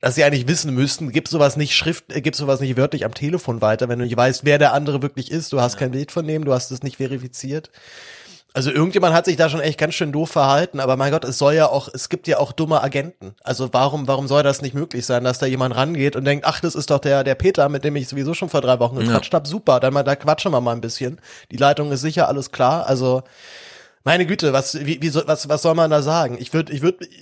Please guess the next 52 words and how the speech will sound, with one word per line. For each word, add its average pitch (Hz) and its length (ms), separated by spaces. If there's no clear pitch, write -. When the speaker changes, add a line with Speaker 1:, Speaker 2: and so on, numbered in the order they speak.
Speaker 1:
ich 143 140
würd 180 140
bei 175 100
solchen 170 400
Sachen, 175 340
glaub 156 180
ich, 147 140
immer 165 540
mich 151 280
so 160 60
ein 147 100
bisschen 180 280
zurücknehmen 180 580
und 147 80
sagen, 151 600
„Puh, 190 300
bei 139 180
solchen 147 260
Agenten-Thrillern 160 840
könnte 156 160
ich 135 80
mir 139 220
wirklich 139 200
immer 147 180
vorstellen, 147 300
dass - 200
alles 170 300
möglich 175 320
ist.“ - 240
Also 123 160
auch, 131 80
Speaker 2:
Mhm. 120 80
Speaker 1:
dass 101 180
das, 139 300
dass 131 160
das 147 180
jetzt - 180
komplett 139 320
fingiert 139 380
ist 170 220
und 123 160
vom 127 180
C 123 140
I 143 320
A 160 60
eigentlich 156 280
eine 131 80
Falle 160 300
war 156 120
und 135 120
so 135 100
weiter. 139 400